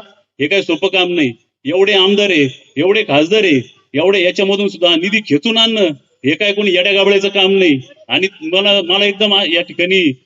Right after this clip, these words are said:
म्हणजे उर भरून येतं की तुम्ही एवढं हे सगळं कसं करू शकता. रात्रीचा दिवस करून तुम्ही हे कामं केलेले.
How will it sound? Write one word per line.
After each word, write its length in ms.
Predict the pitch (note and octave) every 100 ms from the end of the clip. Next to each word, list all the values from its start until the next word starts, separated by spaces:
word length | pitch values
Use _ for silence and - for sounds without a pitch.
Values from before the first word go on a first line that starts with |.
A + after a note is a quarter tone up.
| _
म्हणजे 280 | - C#3
उर 220 | F3 G#3+ B3+
भरून 220 | G3 G#3
येतं 320 | G#3 G#3 F3
की 140 | D3+
तुम्ही 300 | F3+ G#3 G#3
एवढं 220 | G#3 G#3+ G3
हे 80 |
सगळं 200 | G3 F#3+
कसं 260 | C4+ A3+ C4+
करू 200 | C4 C4+
शकता. 420 | B3 F3+ F#3+ C#3+ C3 - -
रात्रीचा 400 | C3+ D#3 G3+ G3+
दिवस 340 | F#3 G3+ G#3
करून 360 | G3+ G#3+ B3+ B3
तुम्ही 440 | _ _ F#3 G3
हे 80 | F#3
कामं 300 | F3+ F#3 G3
केलेले. 440 | G3 F#3 F#3 C#3